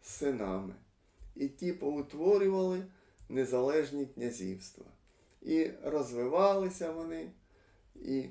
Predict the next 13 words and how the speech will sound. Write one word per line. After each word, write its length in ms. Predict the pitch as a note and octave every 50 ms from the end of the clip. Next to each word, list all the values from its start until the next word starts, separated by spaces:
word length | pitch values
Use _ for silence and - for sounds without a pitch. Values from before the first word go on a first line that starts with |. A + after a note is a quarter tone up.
| - - _ _ _
воювали 1040 | - A2+ B2 B2+ C3 C3+ C3 C3+ D#3 F3+ F#3+ F#3+ F#3+ F#3+ F#3 F3+ F3 E3+ E3 E3+ F#3 F#3 - - - _ -
проти 380 | - - G2+ F#2+ - G2 G#2
німців, 680 | A#2+ C#3 E3 F3+ F#3+ F#3 F3+ E3+ E3 - - C#3 C#3 C3 -
проти 360 | - F#2 F#2 F#2+ - - -
чехів, 760 | - - - - E3+ F3+ F#3 F3 D#3+ - - C#3+ C#3+ C#3+ C3+ -
проти 300 | - - G#2 G2 - G#2
моравлян, 800 | G2 G2+ G#2 G#2+ A2+ A2+ A2+ B2+ C#3+ E3 F#3 F#3+ F#3 F3+ F3 E3 -
проти 300 | - A2+ G#2 - - G2+
поляків, 840 | F#2+ - - A#2 B2 C#3 D#3+ F3 F3+ F3+ F3 - - D3 C#3+ C3+
може, 240 | B2+ B2+ B2 A#2+ A2+
й 40 | G#2+
проти 340 | - - - - - A2 A2+ -
Києва, 580 | - E3 E3+ F3+ F3 E3+ E3+ E3 E3 D#3+ D#3+